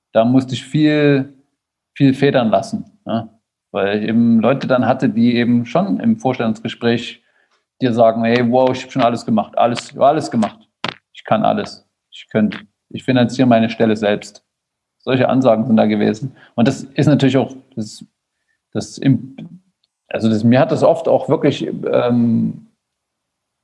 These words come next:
wie nennt man das? Ja. Ich fand das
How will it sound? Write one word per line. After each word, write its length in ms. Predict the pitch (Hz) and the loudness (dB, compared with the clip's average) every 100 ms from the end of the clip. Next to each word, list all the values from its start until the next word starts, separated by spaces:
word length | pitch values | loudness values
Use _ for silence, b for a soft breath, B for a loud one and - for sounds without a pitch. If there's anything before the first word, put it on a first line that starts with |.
| - | -4
wie 80 | 110 | 0
nennt 200 | 117 135 | 0 0
man 140 | 120 | 0
das? 380 | 110 110 - _ _ _ _ _ _ | 0 -2 -10 _ _ _ _ _ _
Ja. 280 | - 98 - _ _ _ _ _ _ _ _ - | -10 -10 -10 _ _ _ _ _ _ _ _ -20
Ich 140 | - | -4
fand 200 | 131 131 | 0 0
das 260 | 127 - | -4 -8